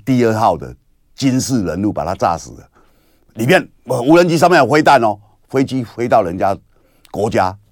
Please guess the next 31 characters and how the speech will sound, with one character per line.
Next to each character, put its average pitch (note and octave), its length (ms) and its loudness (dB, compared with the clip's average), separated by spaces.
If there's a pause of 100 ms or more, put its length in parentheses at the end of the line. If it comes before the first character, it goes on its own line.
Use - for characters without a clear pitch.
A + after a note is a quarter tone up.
(180)
用 B2+ 160 -4
飞 A2 120 -6
弹 A2+ 160 2
把 D#2+ 80 -4
他 F2 80 -2
打 E2 220 -6
死。 - 180 -18 (460)
哦， - 300 -6
这 C3+ 80 0
个 E3 100 4
人 B2+ 100 2
叫 B2 220 2 (840)
苏 D3+ 320 0
莱 G#2+ 220 2
曼 A#2 240 2
尼 D2 220 -10
啊， D2 160 -16 (120)
啊， F#2 340 -10
被， G#2+ 140 -6
被 G2 340 -12
打 D#2+ 200 -10
死。 - 140 -18 (540)
然 - 140 4
后 F3 180 4 (1000)
伊 A3+ 120 2
朗 G3 140 6
很， C#3 280 0
很 D#3 180 0
生 F#3+ 180 0
气 F3 220 0
啊， - 120 -8